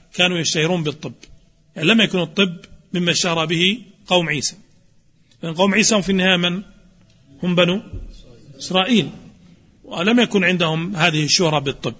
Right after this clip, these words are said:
يعني لم يكن عندهم هذه الشهرة بالطب، فهذا يقيد كمسألة تبحث. أنا في نظري أنها فيها إشكال. أول من رأيت ذكرها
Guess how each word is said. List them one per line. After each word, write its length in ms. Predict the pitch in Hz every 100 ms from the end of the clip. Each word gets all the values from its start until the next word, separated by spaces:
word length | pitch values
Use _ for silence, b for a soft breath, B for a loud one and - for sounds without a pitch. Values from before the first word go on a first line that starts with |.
| - - _ _ _ _ _ -
يعني 120 | 139
لم 80 | 175
يكن 160 | 156
عندهم 180 | 151 147
هذه 140 | 156 139
الشهرة 500 | - 151 170 175 b b b b _
بالطب، 460 | 156 147 202 190 196
فهذا 340 | 170 202 180
يقيد 540 | 160 151 175 165 170 170 - b b b -
كمسألة 680 | 170 175 170 - 185 196 214
تبحث. 400 | 175 131 120 123 - _ b b b
أنا 120 | 170
في 120 | 160 190
نظري 440 | 202 190 214 190 - 202
أنها 240 | 180 180
فيها 340 | 180 190 160
إشكال. 360 | 151 - 139 135
أول 280 | 247 226 214
من 80 | 185
رأيت 320 | 190 208 180
ذكرها 680 | 165 160 185 170 202 -